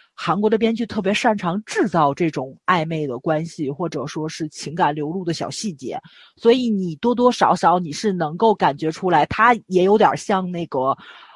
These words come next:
《重回十八岁》一样，那个父女的那种C P线一样，这里面也是打了一个母子的那个C P线的擦边球，于，于是就引发了一个所有的穿越时空的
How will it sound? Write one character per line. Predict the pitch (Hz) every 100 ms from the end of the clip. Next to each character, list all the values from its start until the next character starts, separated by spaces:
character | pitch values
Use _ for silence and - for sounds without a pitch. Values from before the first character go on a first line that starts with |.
| _ _
《重 | - 190
回 | 180 180
十 | -
八 | 185 185
岁》 | - 190
一 | 170
样， | 185 180
那 | 180
个 | 160
父 | 156 - 220
女 | 175 -
的 | 156
那 |
种 | 185 151
C | 196
P | 156 175
线 | - 185 156
一 |
样， | 151 147
这 | 220
里 | 180
面 | 151 160
也 | 139
是 | 196
打 | 165 -
了 | 135
一 | 156 160
个 | 180 160 151 - - - _ _ -
母 | 170 165 214
子 | 214 - 170 123 117 117
的 | 175 190
那 | 190 156
个 | 131
C | 127 160
P | 147 160
线 | - 151
的 | 139
擦 | 131 170
边 | 170 170
球， | - 139 143 - _ _ _ _
于， | 170 170
于 | 185 202
是 | -
就 | 202 208
引 | 180 175 165
发 | 214 226
了 | 202
一 | 196
个 | 240 214 175 - - -
所 | - - 180
有 | 311 233
的 | 165 170 170 170 156
穿 | - 214
越 | 220 185
时 | - 180
空 | - 233 254
的 | 247 175 156 151 139